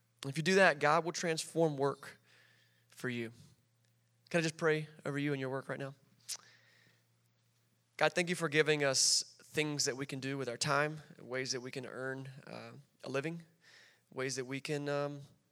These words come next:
contribute to society. I mean, each one of us has a role that we play in this city, and, and the city wouldn't be the same without, without any one of us. And so I just pray, uh,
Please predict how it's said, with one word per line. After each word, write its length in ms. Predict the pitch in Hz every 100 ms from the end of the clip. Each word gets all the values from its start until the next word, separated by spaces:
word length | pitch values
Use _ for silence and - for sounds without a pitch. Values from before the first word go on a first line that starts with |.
| _ _ _ -
contribute 380 | 156 - 165 160
to 100 | 165
society. 520 | 160 - 156 147 139 -
I 160 | -
mean, 80 | 127
each 100 | 131
one 100 | 143
of 40 | 135
us 100 | 131
has 180 | 139 135
a 40 |
role 200 | 131 156
that 80 | 131
we 80 | 135
play 260 | 139 135
in 80 | 135
this 120 | 135
city, 340 | - 165 131 117
and, 220 | 117 120 - - - - _ -
and 180 | 127 127
the 60 |
city 260 | 131 139 139
wouldn't 200 | 143 143
be 40 |
the 80 | 143
same 300 | - 147 139
without, 300 | 123 131 131 _ -
without 260 | 127 135
any 100 | 156
one 140 | 151 165
of 100 | -
us. 280 | 135 - - - - - - _ _
And 80 | -
so 120 | 127
I 60 | 135
just 180 | 135
pray, 340 | - 135 135 -
uh, 320 | 123 123